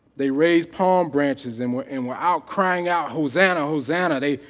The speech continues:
they praised Jesus as, as the King of Israel. And what's interesting, what we find in these verses is this word, "Hosanna,"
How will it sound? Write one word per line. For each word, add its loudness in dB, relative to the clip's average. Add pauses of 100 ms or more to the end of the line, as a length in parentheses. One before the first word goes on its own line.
(160)
they -6
praised 2
Jesus -2
as, -2
as -8
the -8
King 0
of -2
Israel. 0 (1120)
And -8
what's 2
interesting, -2 (640)
what 0
we 4
find 0
in 2
these 0
verses 2
is -2
this -8
word, 4
"Hosanna," 0